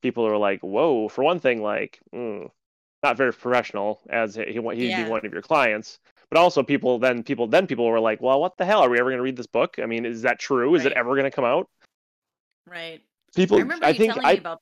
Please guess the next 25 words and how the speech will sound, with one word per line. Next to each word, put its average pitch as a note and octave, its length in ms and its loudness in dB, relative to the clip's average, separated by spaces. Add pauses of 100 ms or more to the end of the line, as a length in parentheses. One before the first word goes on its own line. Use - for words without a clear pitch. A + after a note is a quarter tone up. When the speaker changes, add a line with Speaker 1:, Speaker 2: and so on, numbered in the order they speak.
Speaker 2:
this. C#3+ 100 -10
Speaker 1:
yeah. G2+ 200 -2 (920)
I D3 60 2
can't A3+ 220 2
believe G3 180 4
that D#3 120 4
guy D3 140 6
even C#3 120 2
goes C#3 160 4
on C3 80 -2
social B2+ 220 -2
media, B2 220 0
'cause A2+ 100 -4
I C3+ 60 6
think D3+ 180 0
everywhere C3 360 2
he C3 80 -4
goes, A#2 300 2
anytime B2+ 300 -2
he C3 80 0
posts A#2 220 0
something, C#3+ 300 -2
he C3 120 -6
gets C3 180 0
about B2 200 0